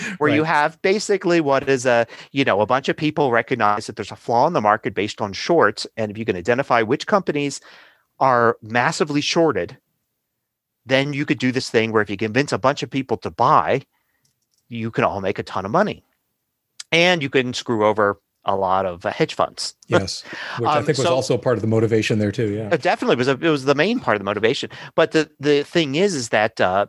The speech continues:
Speaker 1: you know, that was, that was the kind of thing that was out there for a year. It wasn't even like you had to notice. People were actually actively telling you, if you were online, "Buy GameStop, buy A M C, and buy these,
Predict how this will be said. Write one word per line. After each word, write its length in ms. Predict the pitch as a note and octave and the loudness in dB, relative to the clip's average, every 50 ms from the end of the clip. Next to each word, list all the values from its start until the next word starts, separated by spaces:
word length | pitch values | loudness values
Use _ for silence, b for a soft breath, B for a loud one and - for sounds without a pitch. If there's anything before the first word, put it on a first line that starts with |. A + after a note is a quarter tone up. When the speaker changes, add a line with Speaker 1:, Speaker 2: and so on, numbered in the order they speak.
| _ - | _ -10
Speaker 1:
you 140 | C3+ A#2+ | -6 -4
know, 160 | A#2+ A2 G#2 G#2+ | -4 -2 -2 0
that 240 | A2 A#2+ C3 C#3+ | 0 2 0 2
was, 300 | C3+ C3+ C3 A#2+ A#2 - | 2 0 0 0 -2 -8
that 200 | - - B2 F3+ | -6 0 0 2
was 120 | A#3 A#3+ - | 2 2 0
the 100 | E3+ D3+ | 0 -2
kind 180 | - D3 C#3+ | 0 0 -2
of 80 | C#3+ C#3+ | -2 -2
thing 140 | - D3 C#3+ | -4 -2 0
that 100 | C#3 C3+ | 0 0
was 140 | C3 A#2 C3 | 0 0 0
out 220 | B2+ C3 C#3 - | 0 0 0 0
there 140 | - C3 A#2 | 0 -2 -2
for 180 | - - C3 | 0 -2 -2
a 60 | A#2+ A2 | -2 -2
year. 520 | G#2 C#3+ F#3 A3 G3 B2+ F#2+ A#2 D3 - _ B B B B B B B B B B | -4 -6 -2 0 0 2 2 2 0 -2 _ B B B B B B B B B B
It 60 | D#3 | -2
wasn't 320 | B2 D3 F3 E3+ G#3+ F3 | 0 0 0 0 0 -2
even 200 | D#3+ D3+ C#3+ C3+ | -2 0 0 0
like 280 | A#2+ A#2+ A#2+ A#2+ - - - | 2 2 0 0 0 -6 -10
you 140 | C3+ C#3 C#3+ | -6 -4 0
had 160 | C#3+ D3+ C3+ | 0 0 -2
to 80 | A#2 G#2 | -2 -6
notice. 680 | A2 G#2+ A#2 B2 C#3 D#3 D3+ C3 F#2+ - - - - b b b b b _ _ _ - | -4 0 2 2 2 2 2 0 -2 -2 -6 -12 -12 b b b b b _ _ _ -8
People 240 | - G3+ - A#3 G3+ | -8 -4 0 0 2
were 140 | E3 - - | 2 2 0
actually 480 | - B2 B2 C3+ - - - - C3 B2 | 2 0 0 0 -2 -6 -4 -4 -2 0
actively 460 | - B2+ C#3 C3+ - D3 B2 B2+ B2 | 0 0 0 0 -4 -10 -8 -8 -10
telling 560 | A2+ - - D3+ D#3 E3+ F3 D#3+ C#3+ C3 A#2+ G2+ | -8 -4 0 0 2 2 2 0 -2 -4 -8 -4
you, 420 | G#2+ A#2+ A2+ G2 F2+ F2+ F#2+ - _ _ _ _ | -2 -2 -2 -2 -2 -6 -8 -10 _ _ _ _
if 220 | - C#3 - - - | -4 -2 -2 -2 -6
you 80 | B2+ | -2
were 140 | A2 A#2 A2 | -2 0 0
online, 480 | A#2 A#2 A2+ A2 G#2 G2+ F#2+ F2+ G2+ - b b b b b b | 0 -2 -2 0 0 0 -2 -4 -8 -14 b b b b b b
"Buy 280 | - C3+ B2 A#2+ C3+ | 0 0 2 2 0
GameStop, 640 | A#2+ B2 C3 B2+ B2+ B2+ - - - A#2+ F#2+ G2 - - _ - | 0 2 0 0 0 -2 -4 -4 0 0 0 0 -2 -4 _ -2
buy 240 | - A2+ B2 C3 C#3 | 0 2 2 2 2
A 280 | C#3 A#2 B2 A#2+ B2 | 2 0 0 0 0
M 120 | B2 A#2 A2+ | 0 -4 -4
C, 340 | - - C#3 C3 A2+ F#2+ - | -6 -4 -4 -2 -2 -4 -6
and 180 | - A2 A2 | -8 -6 -2
buy 160 | A2 A2+ A2+ | 0 2 2
these, 220 | A2 A2 A2 G#2 | 2 0 -4 -6